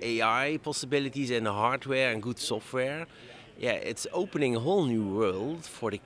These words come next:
care market, we think, and in the, uh, fabrics, in the logistics. That are the main focuses what we see, and that with machine deep learning they learn on the spot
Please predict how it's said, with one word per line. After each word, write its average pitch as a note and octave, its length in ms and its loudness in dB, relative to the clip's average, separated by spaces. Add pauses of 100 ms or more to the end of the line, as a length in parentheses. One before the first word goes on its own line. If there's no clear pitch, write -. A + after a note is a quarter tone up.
care A2 300 0
market, D#3+ 720 -2
we C#3+ 100 -2
think, D3+ 540 -2
and A#2+ 340 -4
in A2+ 360 -2
the, G2 1000 0
uh, - 40 -12
fabrics, G2 580 -2
in G#2 160 -4
the G2+ 340 0
logistics. G#2 840 -4 (380)
That B2+ 180 2
are B2+ 260 4
the A#2+ 100 4
main A#2+ 400 8
focuses A2 720 0
what G#2+ 140 0 (100)
we G#2+ 80 -4
see, C3 580 0
and A#2 220 -2
that A2 220 0
with G2+ 300 0
machine A2 440 -2
deep A2 220 -4
learning C#3+ 420 4
they A#2 200 4
learn C3+ 560 6 (600)
on C3+ 220 2
the A#2+ 80 0
spot - 580 4